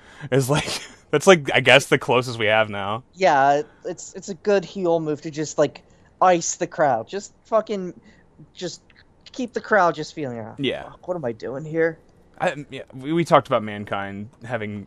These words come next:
Speaker 1: his different entrance and, and exit music that were both just different, like, sad, <laughs> from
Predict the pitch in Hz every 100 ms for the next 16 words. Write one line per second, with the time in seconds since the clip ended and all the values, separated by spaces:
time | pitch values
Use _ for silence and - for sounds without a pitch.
0 | - 113 117 113 110 113 110 104 101 107
1 | 98 104 101 101 107 104 107 110 95 104
2 | 104 101 98 98 104 101 - 107 - 107
3 | 104 95 104 - - 117 101 98 101 113
4 | _ - - - - - - 165